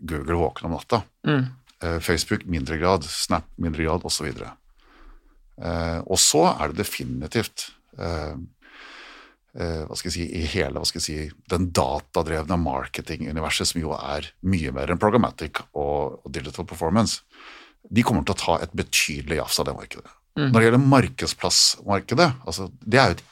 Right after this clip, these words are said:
Speaker 1: e-com-marked, altså et subset av e-com-markedet, som de helt sikkert kommer til å lykkes mer med i Norden enn de har gjort i Australia.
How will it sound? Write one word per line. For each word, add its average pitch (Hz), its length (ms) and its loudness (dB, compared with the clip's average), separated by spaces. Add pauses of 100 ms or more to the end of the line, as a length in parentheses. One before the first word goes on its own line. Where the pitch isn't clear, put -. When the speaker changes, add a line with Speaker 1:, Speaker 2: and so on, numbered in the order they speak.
(200)
Speaker 1:
e-com-marked, 98 960 0
altså 82 260 2
et 82 120 -2
subset 80 500 -2
av 78 180 -2
e-com-markedet, 87 800 0 (1000)
som 110 200 6
de 95 140 6
helt 90 160 4
sikkert 92 160 -2
kommer 82 160 0
til 87 60 2
å 90 40 2
lykkes 85 400 2
mer 80 460 0
med 104 300 2 (160)
i 127 280 4
Norden 101 440 0
enn 87 120 0
de 90 80 2
har 87 100 2
gjort 78 160 -6
i 82 80 2
Australia. 85 500 4